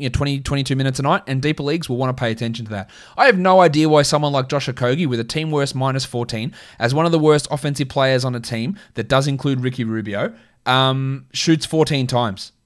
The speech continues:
for a true shooting of thirty-three percent, has ten points. At least he had ten, two steals,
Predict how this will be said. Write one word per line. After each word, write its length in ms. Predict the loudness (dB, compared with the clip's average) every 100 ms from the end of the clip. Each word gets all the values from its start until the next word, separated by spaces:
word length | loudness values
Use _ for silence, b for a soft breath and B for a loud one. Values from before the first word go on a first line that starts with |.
| _ _
for 100 | -4
a 60 | -2
true 180 | 0
shooting 280 | 0 0 0
of 80 | -2
thirty-three 480 | 0 0 0 -4 -4
percent, 340 | -4 -6 -4
has 180 | -6 -6
ten 240 | -4 -6
points. 240 | -4 -4 0
At 40 |
least 120 | 2
he 40 | 2
had 100 | 0
ten, 240 | -4 -6 -6
two 240 | -2 0 0
steals, 380 | 2 2 0